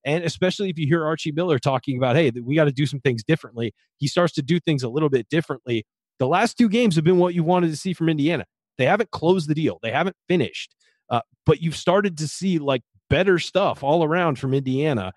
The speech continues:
Uh, now <laughs> they just gotta start hitting open shots. They gotta start making their free throws. I mean, those are two huge things. Obviously, it's a huge part of the game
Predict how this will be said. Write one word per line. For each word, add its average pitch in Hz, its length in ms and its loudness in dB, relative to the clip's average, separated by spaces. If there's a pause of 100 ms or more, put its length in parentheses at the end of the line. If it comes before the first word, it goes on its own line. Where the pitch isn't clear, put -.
(300)
Uh, 113 180 2 (160)
now 147 340 0
<laughs> - 0 -
they 160 140 0
just 143 240 -8
gotta 151 140 0
start 147 240 2
hitting 147 200 0
open 135 240 -4
shots. 135 420 -2 (200)
They 123 60 2
gotta 139 120 0
start 120 220 -4
making 127 240 -2
their 120 80 -6
free 120 220 -6
throws. - 340 -12 (240)
I 127 40 0
mean, 131 120 6
those 151 180 6
are 147 60 -6
two 165 180 2
huge 160 380 -4
things. 135 380 0
Obviously, 123 420 -2
it's 92 120 -14
a 104 40 -8
huge 160 400 -4
part 147 160 4
of 127 40 -6
the 127 60 -4
game 117 280 -2